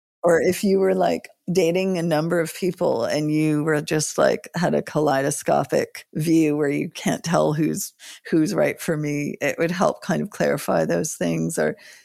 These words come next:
I think getting unstuck anywhere with relationships, career, patterns that you're in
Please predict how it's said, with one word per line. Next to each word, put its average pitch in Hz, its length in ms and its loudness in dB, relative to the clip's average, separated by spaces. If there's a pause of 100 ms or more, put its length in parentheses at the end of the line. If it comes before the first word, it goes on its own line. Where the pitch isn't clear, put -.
I 196 120 4
think 247 300 0
getting 247 320 4
unstuck 190 680 0
anywhere 170 720 -2 (100)
with 175 280 -4
relationships, 170 680 -2
career, 160 800 0 (240)
patterns 170 600 0
that - 140 -2
you're 160 160 0
in 156 280 -2